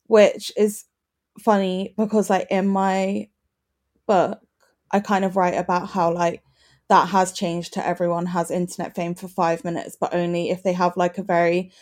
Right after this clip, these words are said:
specific facet of their personality in which they can, like, capitalize upon. So in the book, I was talking about this in the context of, like,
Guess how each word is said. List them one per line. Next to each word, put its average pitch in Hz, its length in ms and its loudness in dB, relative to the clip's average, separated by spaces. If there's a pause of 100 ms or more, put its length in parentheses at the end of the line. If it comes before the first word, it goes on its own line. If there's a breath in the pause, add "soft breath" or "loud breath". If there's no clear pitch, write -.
(140 soft breath)
specific 202 680 -2
facet 180 600 -2
of 175 160 -4
their 180 100 2
personality 185 880 0
in 180 140 -2
which - 240 -8
they 170 140 0
can, 185 160 -8
like, 180 180 -4
capitalize 202 560 0
upon. 220 340 0
So 165 300 0 (420 loud breath)
in 220 140 4
the 202 80 4
book, 180 300 2
I 185 80 2
was 185 180 0
talking 190 240 -4
about 180 220 0
this 175 160 -4
in 143 80 -6
the 160 80 -6
context 180 580 -6
of, 175 100 -4
like, 165 360 -2